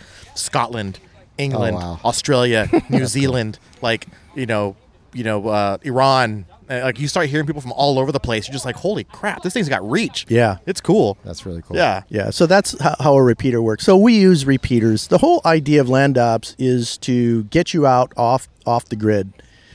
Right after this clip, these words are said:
Speaker 3: and using your radios, using your off-road gear, um, learning how to really navigate to an exact spot.
Speaker 1: It's honing a skill, right?
Speaker 3: Yeah.
Speaker 1: It's, yeah.
Speaker 2: Well, and
Speaker 3: And
Speaker 2: it's such a perishable skill, too.
Speaker 1: It is. Yeah.
Speaker 3: And of
Speaker 2: Yes.
Speaker 3: course,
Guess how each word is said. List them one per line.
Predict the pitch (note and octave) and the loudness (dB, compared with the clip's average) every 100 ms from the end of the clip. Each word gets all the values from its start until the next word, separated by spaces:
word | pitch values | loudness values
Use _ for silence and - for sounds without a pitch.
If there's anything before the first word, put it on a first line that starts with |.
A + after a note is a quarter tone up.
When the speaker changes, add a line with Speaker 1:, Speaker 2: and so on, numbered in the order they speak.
| - - - | -20 -14 -4
Speaker 3:
and | A#2 A2+ | -2 2
using | B2 B2 B2+ | 2 2 0
your | A#2+ A2+ | 0 2
radios, | B2 C#3 C3+ B2+ B2 A2 | 2 2 2 2 0 0
using | A#2+ A#2+ A#2+ | 0 0 0
your | A2+ | -2
off-road | A#2 A#2 B2 A#2+ G#2+ | -2 -4 -4 -6 -2
gear, | B2+ B2 A#2+ A#2+ - - _ _ | 0 2 2 0 -6 -20 _ _
um, | - G#2 G#2 G2+ | -8 -4 -4 -4
learning | G#2 C#3 C#3+ C3 | 0 0 2 0
how | B2 | -2
to | A#2 | 0
really | A#2 C3+ A#2+ | 0 0 0
navigate | A2 A#2+ A#2 G#2+ A2 G#2+ - | -2 -2 -2 -2 -2 -2 -6
to | B2+ | -6
an | A2 | -4
exact | F#2 G2 G#2 - | -4 -6 -6 -8
spot. | - G2 D2+ - _ - - | -10 -10 -12 -18 _ -20 -20
Speaker 1:
It's | - | -8
honing | - E3 C#3+ | -2 0 0
a | |
skill, | - C#3 E2+ | -4 -6 -6
right? | A#2 E3 | -8 -8
Speaker 3:
Yeah. | A2 G2 | -6 -6
Speaker 1:
It's, | F2+ - | -8 -12
yeah. | - D#3+ | -6 0
Speaker 2:
Well, | D#3 | 2
and | D#3+ | 4
Speaker 3:
And | E3 | 2
Speaker 2:
it's | D3 | 0
such | - D#3+ | -6 -6
a | - | -6
perishable | A#2 A#2 F#2 E2+ | -6 -6 -8 -18
skill, | - G2 D#2+ - | -18 -18 -20 -14
too. | G#2+ | -6
Speaker 1:
It | B2 | -2
is. | B2 G#2 F#2 - - | 0 -2 -4 -14 -6
Yeah. | A#2 | -2
Speaker 3:
And | G#3+ | 0
of | |
Speaker 2:
Yes. | - | 0
Speaker 3:
course, | A#3 G#3+ - | 2 2 0